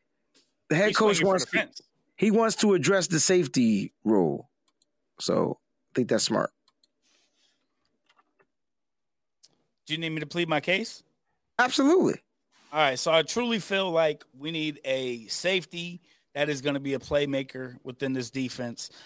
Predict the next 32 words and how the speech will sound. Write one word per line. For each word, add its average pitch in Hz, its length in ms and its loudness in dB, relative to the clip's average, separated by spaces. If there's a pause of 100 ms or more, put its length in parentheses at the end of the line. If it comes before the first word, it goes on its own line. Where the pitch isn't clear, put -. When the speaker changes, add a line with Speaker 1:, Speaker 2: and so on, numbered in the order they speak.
(120)
Speaker 2:
I 123 120 -8
know 135 260 2
that 127 400 -2
with 123 240 -8
us, 120 420 -6
you 120 140 -12
know, 110 280 -10 (280)
getting 135 240 -4
Ward, 127 500 -2 (300)
we've 127 180 -6
shored 127 340 -4
up 127 200 -2 (340)
pretty 147 180 0
much 135 240 0
our 120 120 -2
secondary. 127 680 -2
There's 127 240 -4
just 123 160 -6
one 131 320 -2
glaring 127 460 -2
hole 131 300 2
right 127 240 -4
now, 120 380 -4 (440)
um, 113 400 -8 (160)
where 123 460 0
I 117 120 -4
feel 139 340 -2
like 131 300 0
s-, - 260 -6
bringing 139 320 -4
somebody 139 520 0
in 127 240 -2